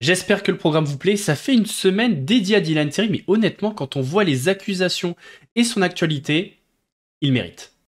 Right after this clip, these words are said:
Let's go. On va planter directement le contexte de cette vidéo. Il y a environ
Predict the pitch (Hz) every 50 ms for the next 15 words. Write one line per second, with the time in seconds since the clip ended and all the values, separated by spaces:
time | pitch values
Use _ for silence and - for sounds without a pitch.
0 | _ - - 190 160 147 127 127 - - - - 294 240 254 240 247 247 240 226
1 | 226 - 240 196 190 214 214 202 202 - 214 202 208 214 208 - 160 175 220 247
2 | 247 - 233 220 226 233 220 202 180 175 196 190 - 196 185 170 175 170 160 170
3 | 175 180 180 180 175 160 165 170 165 165 165 175 180 175 165 175 180 180 185 170